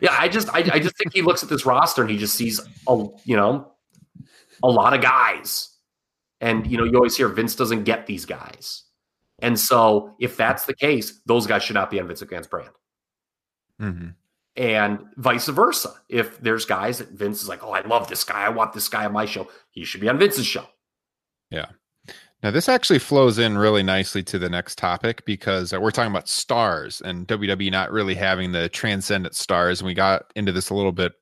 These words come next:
Speaker 2: earlier with the discussion about teenagers, um, and not being interested in pro wrestling. But, uh, John Cena did an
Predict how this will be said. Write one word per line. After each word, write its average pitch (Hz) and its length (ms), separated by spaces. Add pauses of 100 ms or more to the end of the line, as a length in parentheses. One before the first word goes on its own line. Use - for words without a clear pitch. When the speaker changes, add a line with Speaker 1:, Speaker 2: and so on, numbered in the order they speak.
(120)
Speaker 2:
earlier 101 360
with 90 140
the 90 80
discussion 90 440
about - 140
teenagers, 87 640 (460)
um, 85 480
and 98 120
not 95 180
being 92 120
interested 95 420
in 85 60
pro 101 220
wrestling. 92 560
But, 92 260
uh, 90 200
John 139 320
Cena 156 380
did 95 200
an 92 240